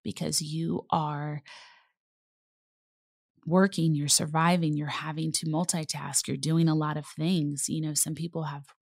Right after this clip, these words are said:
really, really burdened days and experiences, um, and no support in that, you know? So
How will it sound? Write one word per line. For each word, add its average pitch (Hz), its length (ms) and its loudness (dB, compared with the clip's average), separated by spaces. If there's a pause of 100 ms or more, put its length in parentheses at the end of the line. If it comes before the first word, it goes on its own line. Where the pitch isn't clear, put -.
(180)
really, 170 400 0 (200)
really 160 320 -4 (160)
burdened 156 580 -4 (340)
days 151 560 0
and - 120 -2
experiences, - 1200 0 (400)
um, 147 340 -2 (120)
and 170 240 4
no 151 180 4
support 180 520 2
in 160 140 0
that, - 260 -6 (200)
you 156 200 -6
know? 156 260 -6
So 156 500 -2